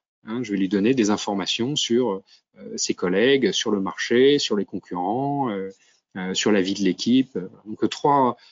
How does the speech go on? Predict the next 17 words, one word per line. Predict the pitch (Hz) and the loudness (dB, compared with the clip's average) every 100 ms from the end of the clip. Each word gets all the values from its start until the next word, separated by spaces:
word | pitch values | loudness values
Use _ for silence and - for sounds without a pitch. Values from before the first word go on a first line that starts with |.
| _ | _
trois | - 131 | -2 2
manières | 123 117 127 135 120 | 4 4 4 4 2
de, | 107 92 92 - _ - - - | 2 0 -2 -8 _ -20 -20 -18
euh, | 98 104 | -14 -14
trois | - 120 | -8 -4
manières | 110 107 123 | -2 0 -2
de | 101 | -2
créer | 101 - 113 120 110 | -4 0 2 4 4
de, | 95 92 | 0 -4
de | 104 | -4
l'engagement, | 92 92 90 107 113 104 | -4 -4 -4 -4 -4 -4
de | 92 90 | -6 -10
l'engagement | 92 92 113 | -10 -8 -8
cognitif. | 104 92 95 - - - _ - - - _ - | -10 -12 -14 -14 -18 -20 _ -20 -20 -20 _ -10
Alors | - | -4
pour | - 185 | 2 4
résumer, | 165 131 135 226 | 6 6 4 2